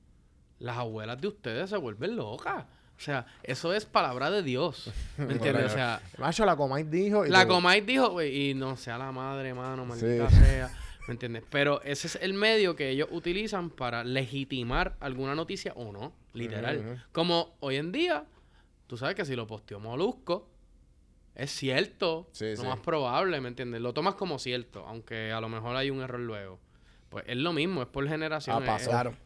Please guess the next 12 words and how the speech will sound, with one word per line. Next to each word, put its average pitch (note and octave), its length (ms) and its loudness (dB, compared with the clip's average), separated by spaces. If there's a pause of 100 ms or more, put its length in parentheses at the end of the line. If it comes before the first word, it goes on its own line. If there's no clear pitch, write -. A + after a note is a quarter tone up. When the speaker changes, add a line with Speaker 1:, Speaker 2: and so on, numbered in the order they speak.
Speaker 2:
pasó. G#2+ 240 -2
Speaker 1:
sí, D3+ 80 2
es D3+ 80 0
un C3 160 -4
generational D3 600 -2
gap, C#3 240 0 (240)
como, B2 480 -2 (160)
como C3 220 -4
las B2+ 120 -2
marcas B2+ 400 -4
antes C#3 260 -4
utilizaban C3 680 -4